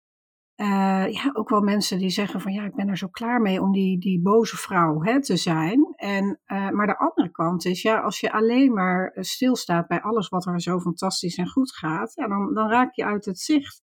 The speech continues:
Hè, want ik had op een gegeven moment ook zoiets van, "Ja, het is inclusiviteit voor alles en iedereen." Ja, dat vind ik ook nog steeds. Maar als je het zo breed maakt, dat is vaak een valkuil, hè, dan, dan weet niemand meer waar je het eigenlijk over had.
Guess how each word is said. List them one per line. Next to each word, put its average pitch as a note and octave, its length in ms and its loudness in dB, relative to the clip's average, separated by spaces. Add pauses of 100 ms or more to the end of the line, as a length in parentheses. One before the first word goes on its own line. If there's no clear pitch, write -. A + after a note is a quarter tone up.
(120)
Hè, A#3 140 -2
want A3 300 0
ik - 120 -10
had F#3+ 140 -4
op F3+ 40 -6
een E3+ 60 -10
gegeven F3 100 -2
moment E3+ 140 0
ook D3+ 80 -4
zoiets - 240 -8
van, F3+ 160 0
"Ja, F#3+ 340 -2
het F3+ 140 -4
is F3+ 120 -6
inclusiviteit F#3+ 920 -6
voor - 140 -6
alles G3+ 280 0
en F3 120 2
iedereen." G3+ 480 2
Ja, G3 180 -2
dat A3+ 180 0
vind C#4+ 280 4
ik B3 120 0
ook G#3+ 180 2
nog F3+ 160 -2
steeds. A#3+ 440 2
Maar G#3+ 300 -4 (280)
als A3+ 220 -2
je A3 120 2
het G3+ 120 -2
zo A#3 280 4
breed G#3 380 2
maakt, E3+ 320 -2
dat G3 140 -10
is - 60 -10
vaak F3+ 220 -4
een F3+ 100 -4
valkuil, G#3+ 640 0
hè, A3+ 200 -2
dan, G3+ 440 -2
dan G3+ 480 -2
weet G#3 180 0
niemand A#3 280 4
meer F#3+ 160 -2
waar F#3+ 120 0
je F#3 40 2
het F#3 100 -2
eigenlijk F3+ 320 -6
over F#3 280 -6
had. G3 360 -6